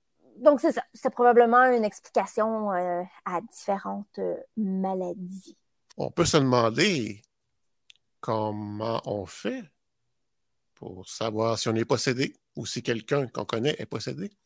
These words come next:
Speaker 2: C'est quoi les symptômes de la possession démoniaque exactement ?
Speaker 1: Oh, oh, oh, quelle bonne question auquel j'ai, à laquelle j'ai pensé. <laughs>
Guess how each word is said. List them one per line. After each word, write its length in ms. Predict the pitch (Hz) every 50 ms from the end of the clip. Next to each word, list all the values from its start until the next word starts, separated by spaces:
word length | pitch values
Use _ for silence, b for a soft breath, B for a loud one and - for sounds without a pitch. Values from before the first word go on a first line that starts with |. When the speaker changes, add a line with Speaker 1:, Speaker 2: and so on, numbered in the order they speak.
| b b b b b b b b b b b b b b b b
Speaker 2:
C'est 180 | - - 139
quoi 240 | - - - 160 165
les 100 | 156 151
symptômes 1120 | 131 - - 131 123 123 110 - 151 165 170 165 156 143 131 120 117 113 110 107 107 104 104
de 140 | 117 117 107
la 120 | 104 104
possession 380 | - 110 110 - 113 - - 123
démoniaque 560 | 117 117 110 107 107 107 127 147 131 - -
exactement ? 680 | - 120 107 98 104 98 - - - - 123 127 131 139 _ _ _ _ _ _ _ _ _
Speaker 1:
Oh, 160 | - 202 220 - -
oh, 100 | - - -
oh, 920 | 302 294 320 339 320 302 294 285 277 277 269 262 254 240 233 233 254 262 254 262 _ - -
quelle 300 | - 277 277 277 269 226
bonne 500 | 202 190 185 - 311 330 320 320 311 262
question 640 | - 320 277 - - - - - - - 311 311 320 311
auquel 380 | 254 240 - - 294 262 254 240
j'ai, 260 | 233 254 262 240 - - B B B 381 B
à 80 | 262 262
laquelle 400 | 269 269 269 349 330 320 302 262
j'ai 140 | 277 277
pensé. 360 | 233 - 269 254 294 - - 302
<laughs> 1200 | 381 440 - - 427 - - - - - - - 480 - - - 508 - - 494 571 587 - 640